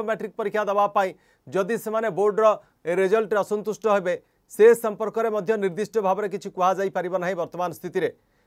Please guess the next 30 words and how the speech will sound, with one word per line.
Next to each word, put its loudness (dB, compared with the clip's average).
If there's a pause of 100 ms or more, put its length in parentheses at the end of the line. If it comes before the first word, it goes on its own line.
(120)
ପୀତାମ୍ବର 2
ନାହାକଙ୍କ 2
ସହିତ -4 (100)
ଅଛନ୍ତି, -2 (920)
ଯୋଉ -10
ମାଟ୍ରିକ 2
ଛାତ୍ରଛାତ୍ରୀ -2
କିଛି -6
ଅଛନ୍ତି, -2 (380)
ଆମେ 0
ପୁଣି 0
ଫେରିବା 2
ତାଙ୍କ -4
ପାଖକୁ। -4
ପୀତାମ୍ବର, 2 (880)
ଯୋଉ 10
ପଦ୍ଧତିରେ 4
ସେମାନଙ୍କୁ 0 (140)
ବର୍ତ୍ତମାନ -2
ଯଦି 0 (160)
ଯାହା 4
ବି -2
ପଦ୍ଧତି -2
ଆପଣାଇବ 0
ବୋର୍ଡ 2 (440)
ସେମାନଙ୍କର -2
ଗ୍ରେଡୁଏସନ୍ 0
ପାଇଁ, 0 (480)
ସେଟା 0
ସେମାନଙ୍କୁ -4